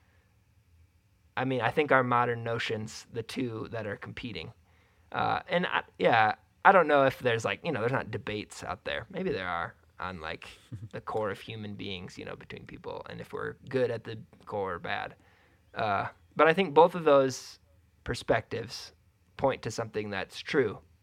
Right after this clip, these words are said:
Speaker 1: but, like, taken by themselves, uh, I guess, like, they have weaknesses and, and don't account for the entirety of, you know,
Speaker 2: Mm-hmm.
Speaker 1: human experience, I think.
Speaker 2: Right. I don't think I've, I don't think I have anything else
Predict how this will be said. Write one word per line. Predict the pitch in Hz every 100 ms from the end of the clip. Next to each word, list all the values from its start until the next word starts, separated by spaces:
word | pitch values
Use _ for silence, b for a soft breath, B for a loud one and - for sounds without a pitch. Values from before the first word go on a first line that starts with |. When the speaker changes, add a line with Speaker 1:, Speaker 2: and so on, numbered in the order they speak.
| -
Speaker 1:
but, | 117 92
like, | 101 -
taken | - 127 117 110 110 - _ -
by | 117 107
themselves, | 90 - 117 80 73 - - - _ _ _ _ _ _ -
uh, | - - - - _ _ _ _ _ _ _ _ _ -
I | 131 123
guess, | 117 110 -
like, | 110 -
they |
have | 120 127
weaknesses | 117 110 - - - - -
and, | - - _ _ -
and | 113
don't | 117 113
account | 101 - 110 -
for | - 95
the | 95
entirety | 85 - - 90 82
of, | 58 - - - _ _ _
you | -
know, | -
Speaker 2:
Mm-hmm. | 113
Speaker 1:
human | 95 87
experience, | - - - - - -
I | -
think. | - - - _ _ -
Speaker 2:
Right. | 87 80 _ _ _ _ _ _ -
I | 104
don't | 151
think | 151
I've, | 110 101
I | - 104
don't | 101 123
think | 123
I | 104
have | 107 113
anything | 110 113
else | 113 113 -